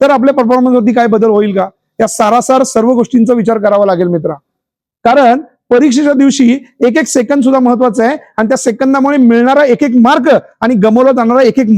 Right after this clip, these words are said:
मार्क तुला पोलीस होणार आहेस की तू पोलीस होण्यापासून रोखला जाणार आहेस हे ठरवणार आहे.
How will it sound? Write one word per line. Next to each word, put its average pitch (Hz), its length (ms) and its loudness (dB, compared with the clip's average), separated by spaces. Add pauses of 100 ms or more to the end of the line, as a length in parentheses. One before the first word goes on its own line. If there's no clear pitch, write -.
(100)
मार्क 247 320 0
तुला 240 580 -2
पोलीस 226 340 0
होणार 269 300 -2
आहेस 233 240 0
की - 300 -4
तू 226 80 0
पोलीस 226 320 0
होण्यापासून 220 500 0
रोखला 214 360 2
जाणार 240 240 0
आहेस 196 240 -4 (260)
हे 202 60 0
ठरवणार 170 380 -4
आहे. 151 80 -10